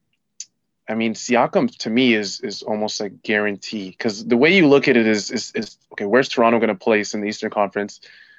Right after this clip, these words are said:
The vast majority of people have them in the top four, you know, top, and usually when you reach that first, second, um, r-,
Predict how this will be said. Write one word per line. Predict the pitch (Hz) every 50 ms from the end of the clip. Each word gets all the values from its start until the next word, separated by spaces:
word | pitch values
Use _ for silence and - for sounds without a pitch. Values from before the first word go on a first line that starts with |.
| _ _ _ _ _ _
The | - 110
vast | 98 98 95 120 117 113 113 - -
majority | 117 101 117 110 107 110
of | 107
people | - 110 95 110 101
have | 107 104 98
them | 110 104 104
in | 101
the | 101 98
top | - - 107 101 101 - _ _ _ _
four, | - 110 110 110 113 120 131 - _ _ _ _ _ _ _ _ -
you | 101 98
know, | 101 101 107
top, | 104 - - 104 - 113
and | 107 107 104 117
usually | 147 170 156 175 170 165 170 165 151 131 123
when | 117 123 117 113 117
you | 117 123 120
reach | 117 120 123 - -
that | - 120 113 107 - _ _ _ _ _ _ _ _ _ _ _
first, | _ - 117 113 113 - - -
second, | - - - - 110 110 - - 131 131 131 135 131 - - _ _ _ _ _ _ _
um, | - 110 110 113 113 113 110 101
r-, | 110 113 -